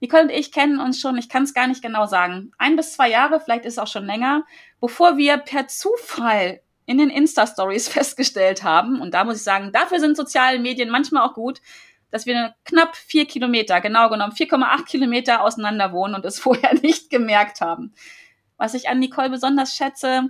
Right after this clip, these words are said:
ist nicht nur ihre Expertise, sondern vielmehr, und das werdet ihr gleich merken, ihre Fröhlichkeit und ihre besondere Art und Weise, durchs Leben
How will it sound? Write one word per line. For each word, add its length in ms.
ist 160
nicht 320
nur 140
ihre 260
Expertise, 1000
sondern 360
vielmehr, 760
und 100
das 140
werdet 260
ihr 120
gleich 280
merken, 540
ihre 220
Fröhlichkeit 840
und 140
ihre 180
besondere 600
Art 240
und 140
Weise, 340
durchs 240
Leben 340